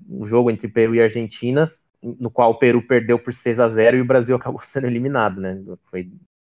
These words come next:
foi uma Copa disputada na Argentina. Mas em setenta e oito o Velasco já tinha sido derrubado pelo, por um sucessor de direita. Acho que um acontecimento que a gente pode citar também do, do Peru foi a queda do avião, né, do Alianza Lima,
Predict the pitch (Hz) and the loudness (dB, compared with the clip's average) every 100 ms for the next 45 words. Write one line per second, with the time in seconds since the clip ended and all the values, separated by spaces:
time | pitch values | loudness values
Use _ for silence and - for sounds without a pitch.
0 | _ - 98 95 - - - - - 104 | _ -14 -12 -8 -8 -8 -12 -12 -4 -2
1 | 104 104 110 110 135 - 110 101 _ _ | -2 -2 -2 -2 -6 -8 -10 -12 _ _
2 | _ _ - 113 117 123 135 131 123 117 | _ _ -6 -4 -4 -4 -2 -2 0 2
3 | 110 123 120 131 113 113 - 113 110 113 | 0 -2 -2 2 2 0 -4 -8 -6 -10
4 | 104 113 110 113 117 107 104 107 - 110 | -10 -10 -4 -4 -2 0 0 -2 -6 -6
5 | 110 107 104 107 101 - 117 - 104 101 | -6 -10 -12 -14 -14 -10 -10 -6 -8 -8
6 | 104 110 98 95 95 _ _ _ _ _ | -8 -4 -4 -6 -14 _ _ _ _ _
7 | - 139 - 214 202 185 165 160 143 135 | -2 -2 0 0 2 0 -2 -4 -4 -4
8 | 131 123 127 - 123 117 - - 110 107 | -4 -8 -8 -4 -2 -2 -6 -2 -2 -2
9 | 107 104 101 95 95 90 95 _ _ _ | -6 -6 -6 -8 -12 -14 -18 _ _ _
10 | _ _ _ _ _ 113 110 123 117 120 | _ _ _ _ _ -12 -2 2 4 4
11 | 165 170 208 196 - 160 175 151 135 120 | 2 4 2 2 2 2 4 2 0 2
12 | 117 151 127 110 104 104 104 110 101 101 | 2 2 0 0 -2 0 -4 -2 -2 -2
13 | 143 143 | -2 -4